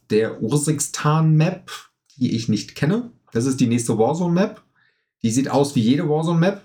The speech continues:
deswegen weiß ich nicht, ob da wirklich viel Arbeit drin ist.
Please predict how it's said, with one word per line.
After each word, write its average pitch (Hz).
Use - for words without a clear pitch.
deswegen 113
weiß 127
ich 139
nicht, 135
ob 123
da 117
wirklich 120
viel -
Arbeit 151
drin 160
ist. -